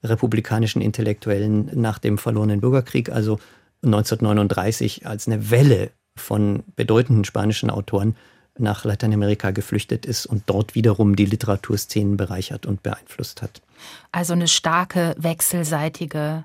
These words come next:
Speaker 2: Beeinflussung und Bereicherung eigentlich auch, ja?
Speaker 1: Ja, ein Hin und Her. Mhm,
Speaker 2: Ein
Speaker 1: über
Speaker 2: Hin und
Speaker 1: den
Speaker 2: Her.
Speaker 1: Atlantik.
Speaker 2: Mhm,
Speaker 1: Mhm.
Speaker 2: ja. Ja, und, äh, von dem Hin und Her zeugt auch ein letztes Gedicht, das wir zum Ende des Gesprächs noch hören werden.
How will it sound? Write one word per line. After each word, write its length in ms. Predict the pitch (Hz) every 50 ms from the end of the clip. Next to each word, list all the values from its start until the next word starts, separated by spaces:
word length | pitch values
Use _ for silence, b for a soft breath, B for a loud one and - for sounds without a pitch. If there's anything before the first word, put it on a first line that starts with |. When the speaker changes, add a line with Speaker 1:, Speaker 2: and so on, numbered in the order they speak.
| - _
Speaker 2:
Beeinflussung 760 | _ - - - 165 175 175 - - 165 165 160 - 160 151 -
und 140 | - 160
Bereicherung 600 | - 165 156 151 151 156 - 156 135 131 131 131
eigentlich 560 | - 131 127 120 131 135 135 - 135 139 - -
auch, 240 | - - 139 -
ja? 240 | - 143 135 156 - - _ _ _ _
Speaker 1:
Ja, 320 | - 123 117 104 120 151 -
ein 140 | - 139 139
Hin 100 | 160 156
und 140 | 151 143
Her. 200 | 147 135 101 95 -
Mhm, 180 | - 160 120 127
Speaker 2:
Ein 120 | 190 196
Speaker 1:
über 40 | 202
Speaker 2:
Hin 100 | 214 214
und 140 | 214 214 -
Speaker 1:
den 80 | 233
Speaker 2:
Her. 80 | 214 180
Speaker 1:
Atlantik. 260 | 165 165 165 - -
Speaker 2:
Mhm, 180 | 185 180 180 196
Speaker 1:
Mhm. 160 | 233 240 139
Speaker 2:
ja. 260 | 160 202 202 196 160 - _ _ _ B B B B B B B -
Ja, 220 | 190 226 247 -
und, 260 | - 180 190 190 -
äh, 220 | - 113 180 175 180
von 240 | - - 208 202 190
dem 240 | 196 196 190 190
Hin 200 | - 220 233 220
und 220 | 208 196 208 208 -
Her 240 | 196 175 196 240 240
zeugt 380 | - - 214 202 226 - -
auch 140 | 180 214 -
ein 120 | - 190
letztes 440 | 190 196 254 294 - - 254 - -
Gedicht, 360 | - 196 190 185 269 - -
das 180 | 208 202 - -
wir 140 | 185 185 185
zum 180 | - 180 165
Ende 280 | - - 190 233 254 254
des 180 | 254 226 - -
Gesprächs 520 | - 214 - - - 196 190 180 - -
noch 180 | 165 165 - 202
hören 360 | 220 269 269 - 196 185 160
werden. 460 | 160 151 165 160 170 196 226 262